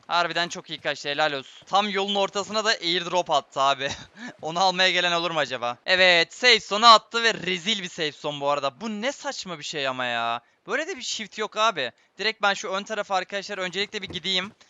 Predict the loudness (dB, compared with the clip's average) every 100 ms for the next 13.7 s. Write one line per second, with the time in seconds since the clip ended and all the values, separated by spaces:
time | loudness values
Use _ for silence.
0 | -20 _ -4 0 2 2 0 2 0 0
1 | -2 -4 -6 -4 0 0 0 -2 2 4
2 | 4 2 -2 -4 2 2 2 -6 -12 -14
3 | -2 0 0 -4 -4 2 4 4 2 2
4 | 4 4 0 -2 -4 -4 -4 -8 -6 -6
5 | -6 -8 -16 -16 -16 -16 -18 -8 2 2
6 | 2 -2 0 2 4 4 6 6 6 6
7 | 6 6 4 0 -16 -16 -16 -16 -18 -12
8 | -8 -6 -8 -8 -8 -6 2 2 2 -2
9 | -2 -2 -8 -4 -4 -4 -14 -20 -20 -20
10 | _ _ _ -4 -4 -4 -4 0 0 0
11 | -6 -4 -4 -4 -8 _ _ _ -20 -20
12 | _ _ _ _ -6 -4 -4 -8 -8 -8
13 | -8 -10 -2 2 4 2